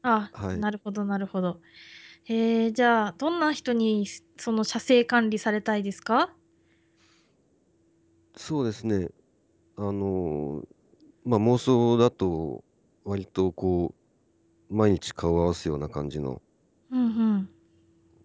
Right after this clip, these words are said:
Speaker 2: 会社の
Speaker 1: ああ。
Speaker 2: じょ-、女性とか。
Speaker 1: <laughs> はい。
Speaker 2: あの、まあ、そういうので、こう、妄想したり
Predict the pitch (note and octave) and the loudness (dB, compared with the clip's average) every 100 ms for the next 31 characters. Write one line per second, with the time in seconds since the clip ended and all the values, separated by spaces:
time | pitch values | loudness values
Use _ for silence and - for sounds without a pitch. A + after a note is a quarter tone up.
0 | _ _ _ _ - F#2 F2+ F2 D#2+ D2 | _ _ _ _ 0 0 2 0 0 -6
1 | - _ _ _ _ _ _ _ _ _ | -12 _ _ _ _ _ _ _ _ _
2 | - A#3+ G#3+ G3 - E2 - - F2 F2+ | -2 2 2 -2 -12 -14 -10 -8 0 0
3 | E2+ E2+ D2+ C#2+ - _ _ _ _ - | 2 0 -2 -4 -8 _ _ _ _ 0
4 | B3 - - - - - - _ _ _ | 0 0 -16 -20 -20 -20 -20 _ _ _
5 | _ B3+ G3+ - _ _ _ _ _ _ | _ 2 2 0 _ _ _ _ _ _
6 | _ _ _ _ _ _ E2 D#2+ D2+ C#2+ | _ _ _ _ _ _ -4 -4 -4 -8
7 | C2+ C2 B1 - _ - - - F2 - | -10 -12 -16 -20 _ -20 -18 -6 -4 4
8 | F#2+ F2 E2+ - E2+ C#2 - - C2+ B1 | 6 6 2 -2 -6 -8 -10 -6 -6 -6
9 | A1 _ _ F2+ F2 D#2+ E2+ D2+ D#2+ D2 | -10 _ _ 0 2 4 0 0 -2 -2